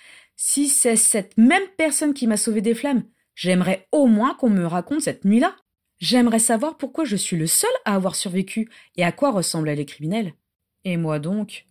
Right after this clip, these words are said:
murmura Mowbray. « Et l'idée que quelqu'un, quelque part,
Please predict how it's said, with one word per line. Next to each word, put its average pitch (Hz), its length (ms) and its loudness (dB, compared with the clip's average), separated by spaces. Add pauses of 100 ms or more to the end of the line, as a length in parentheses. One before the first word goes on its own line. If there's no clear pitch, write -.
murmura 156 400 -6
Mowbray. « 151 400 -6 (460)
Et 214 180 2
l'idée 247 340 2
que 202 120 -4
quelqu'un, 233 560 -4 (260)
quelque 156 260 -6
part, 247 360 -4